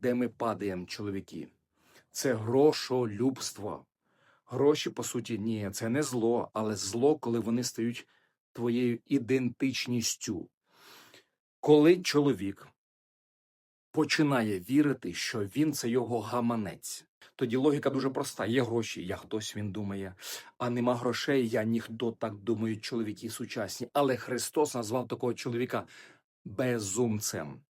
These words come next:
Бо в одну ніч, Христос каже, ти можеш втратити все, і ти залишишся порожнім. Грошолюбство змінює серце чоловіка. Чоловік починає контролювати,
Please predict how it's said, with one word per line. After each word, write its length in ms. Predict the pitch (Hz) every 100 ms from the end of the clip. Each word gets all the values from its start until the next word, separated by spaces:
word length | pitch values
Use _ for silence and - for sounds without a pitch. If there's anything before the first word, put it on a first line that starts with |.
| _
Бо 200 | 117 113
в 120 | 110
одну 260 | 123 - 113
ніч, 540 | 107 113 135 147 - -
Христос 480 | 101 104 - 101
каже, 320 | - 95 85 - _
ти 120 | 107
можеш 300 | 113 104 -
втратити 460 | - 104 110 101
все, 360 | 110 - 104 78 - _ _ _ _ _ _
і 80 | 120
ти 160 | -
залишишся 760 | 117 113 127 117 - - - - _ -
порожнім. 1080 | 127 123 - 107 117 107 98 95 82 - - _ _ - - -
Грошолюбство 760 | 127 131 - 160 175 - 117 90 - _ _ _ _ 117
змінює 460 | 110 151 131 113
серце 420 | - 113 87 -
чоловіка. 640 | - - 98 85 85 - - _ _ _ - -
Чоловік 260 | - 127 127
починає 480 | 117 - 120 117 113 - _ _ _
контролювати, 1040 | 139 143 - 127 127 107 107 87 - 80